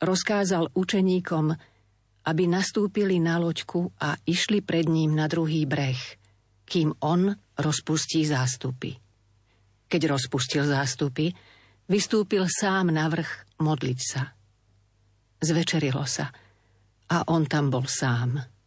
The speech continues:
Loďka bola už mnoho stadií od zeme a zmietali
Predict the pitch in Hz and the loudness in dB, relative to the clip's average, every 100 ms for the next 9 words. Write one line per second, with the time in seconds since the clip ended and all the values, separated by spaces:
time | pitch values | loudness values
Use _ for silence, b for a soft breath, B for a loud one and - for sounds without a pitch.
0 | _ _ _ _ _ _ _ b b - | _ _ _ _ _ _ _ b b 0
1 | 233 - 247 208 220 202 185 185 233 233 | 2 2 0 2 2 2 2 2 2 2
2 | 185 - 196 196 180 165 - 156 151 151 | -2 -2 0 0 2 0 0 -2 -2 -2
3 | 127 123 131 B B B 160 170 180 196 | 0 -2 -4 B B B 0 2 2 2
4 | 190 180 | 0 0